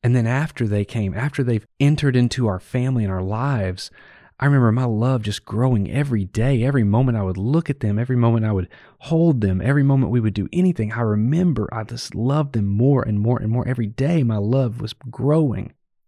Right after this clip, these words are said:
And I think about God and how he knew us before the foundation of the world. He didn't just know us nine months before we showed up here. He knew us before our parents knew us. He,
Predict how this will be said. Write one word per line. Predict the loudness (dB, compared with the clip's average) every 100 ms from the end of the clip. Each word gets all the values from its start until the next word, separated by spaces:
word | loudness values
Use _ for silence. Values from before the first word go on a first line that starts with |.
| _
And | -4
I | -2
think | -4 -2 -2
about | 0 -2 -4 -4 -8
God | -6 -2 -2 -6 -10 -16 -20 _ _ _
and | -4 -4
how | -2 -4
he | -4 -2 2
knew | 6 6 6 4 2
us | -2 -2 -4 -8 -10 -14 _ _ _ -2
before | -2 0 -2 0 2 2 -2 -8 _
the | -4
foundation | 0 0 2 0 0
of | 0
the | 0
world. | 0 -2 -4 -12 _ _ _ -4
He | 2
didn't | 6 6
just | 4 2
know | 4 4
us | 4
nine | 2 2 2 4
months | 2 0
before | -4 -2 0
we | 0
showed | -2 -2 0
up | -2 -4
here. | -12 -14 -18 _ _ _ _ _
He | 0 4
knew | 6 6
us | 2 0
before | -4 -2 -2 -2 -6 -20 _ _
our | -2 0
parents | 2 2 2 0
knew | -2 -2
us. |
He, | -2